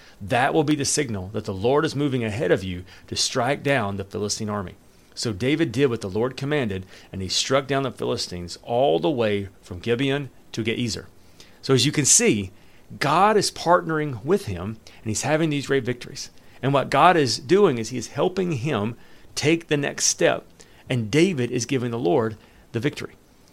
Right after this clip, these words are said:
This is the kind of partnership that God wants all of us to have with him. That's why I think it's so important to see what David is doing. As David is getting ready to go into battle, he's praying and he's asking the Lord, "Lord,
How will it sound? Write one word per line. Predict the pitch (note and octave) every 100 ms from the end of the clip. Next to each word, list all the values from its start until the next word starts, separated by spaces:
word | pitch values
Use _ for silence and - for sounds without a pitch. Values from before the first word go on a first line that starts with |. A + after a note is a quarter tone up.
| - -
This | A#2+ F#3 B3
is | F#3+
the | D3+
kind | C#3 C3
of | -
partnership | D#3+ F#3+ C#3 - F#2+ G2 - - -
that | C3+ C#3
God | B2 B2+ D#3+
wants | B2+ C3
all | - B2 A#2
of |
us | B2+ C3+ A2+
to | -
have | G#2 G#2 G2+
with | A2+
him. | D3+ - - - - -
That's | E3 F#3
why | G3
I |
think | D#3 D#3+
it's | B2
so | - D#3
important | D#3 D3+ B2+ G#2+ - - - -
to | -
see | B2+ F3+
what | D#3+ C3
David | C3 B2+
is | A2+
doing. | G#2 A#2 F#2+ - - - - - - - -
As | A#2
David | F#2+ C3 F3+
is | D#3
getting | A2 D3+ C#3
ready | C#3+ C#3+
to |
go | B2+ A#2+
into | A2
battle, | G2 A2+ C3+ G#2 G2+ - -
he's | - B2
praying | - - D3+ D#3+
and | C#3
he's | A2+
asking | B2+ C3 - A#2
the |
Lord, | A#2+ C3 F2+ -
"Lord, | C3+ F#3